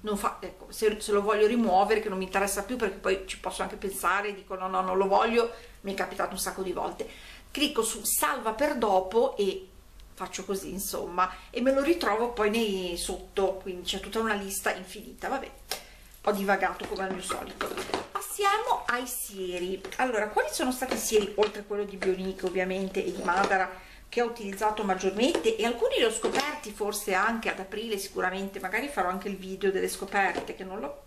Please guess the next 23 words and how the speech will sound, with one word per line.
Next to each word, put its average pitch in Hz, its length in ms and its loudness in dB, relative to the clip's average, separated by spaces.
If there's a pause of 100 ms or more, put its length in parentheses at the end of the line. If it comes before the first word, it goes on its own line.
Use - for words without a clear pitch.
(120)
più 262 140 -12
fatto. - 540 -8 (600)
Allora, 240 220 2
sicuramente 311 640 2
parliamo 262 440 0
di 208 200 -12
vitamina 254 540 0
C, 226 720 0
ve 233 80 0
ne 196 60 0
ho 196 60 2
parlato 202 360 0
nel 208 140 -2
video 202 200 -2
che 208 120 -4
vi 196 100 -6
linko 190 320 -6
qui, 226 420 0 (640)
ed 359 180 2
è 254 160 4
la 262 80 -2
vitamina 277 480 -4
C 247 540 0